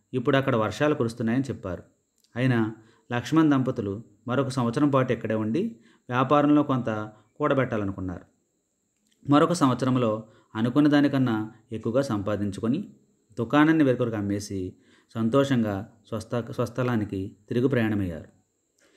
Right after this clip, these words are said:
ఈ రెండేళ్లలో ధానిలోని మనోహర్ మనసులో పేరాస పెరిగిపోయి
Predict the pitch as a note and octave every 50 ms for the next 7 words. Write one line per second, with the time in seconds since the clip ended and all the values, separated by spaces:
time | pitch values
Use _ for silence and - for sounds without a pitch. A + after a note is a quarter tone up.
0 | _ _ _ _ _ - C3+ D3 D#3 C#3 C3+ C3+ C#3 D#3+ E3 E3 D#3 C#3+ C3+ A#2+
1 | A#2 A#2 B2 - - _ _ _ _ - B2 - A#2+ A#2+ B2 C3+ D3 D#3 D3+ D3
2 | C3+ A#2 A2+ A2 A2+ A2+ - _ _ _ _ _ _ _ _ _ _ _ _ _
3 | _ _ _ - A2 A2+ B2 C3+ C#3+ C#3 C#3 B2 A2+ - - - - - _ _
4 | _ _ _ _ _ _ _ - B2 B2 B2 - B2 A2+ A2+ A2 A2+ A2+ G#2+ A2
5 | A#2 B2+ C#3 C3+ C#3+ A#2+ A2+ G#2+ A2 G#2+ A2 F#2+ A2 G#2 G2 G2 G2 G#2+ A#2 _